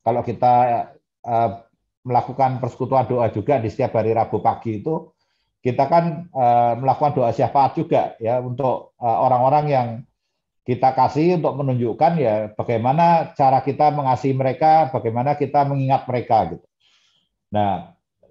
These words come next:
doa ini juga adalah salah satu bentuk atau bukti bahwa kita itu mengasihi orang-orang lain ya yang ada di sekitar kita. Kita ingin agar mereka mendapatkan, eh, apa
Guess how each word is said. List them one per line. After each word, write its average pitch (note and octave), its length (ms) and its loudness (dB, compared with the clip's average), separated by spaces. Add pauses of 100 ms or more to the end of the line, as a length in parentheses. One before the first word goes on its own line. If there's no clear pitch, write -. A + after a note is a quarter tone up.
doa D3+ 360 4
ini E3+ 200 2
juga E3+ 640 0
adalah C#3+ 440 2
salah D#3 320 4
satu D3 480 0
bentuk B2+ 640 -2
atau C3 320 -2
bukti - 320 -2
bahwa C3 320 0
kita C#3+ 400 0
itu G#3 160 0
mengasihi F3 560 2
orang-orang D#3 560 2
lain D3+ 280 4 (280)
ya A2 160 -2
yang B2+ 200 2
ada A#2 120 0
di G#2 120 -6
sekitar A2 360 -4
kita. G#2 320 -4
Kita C#3 280 0
ingin F3+ 440 -2 (400)
agar C#3 320 2
mereka C#3+ 480 2
mendapatkan, F3 1040 0 (640)
eh, D3 600 4 (120)
apa E3 500 0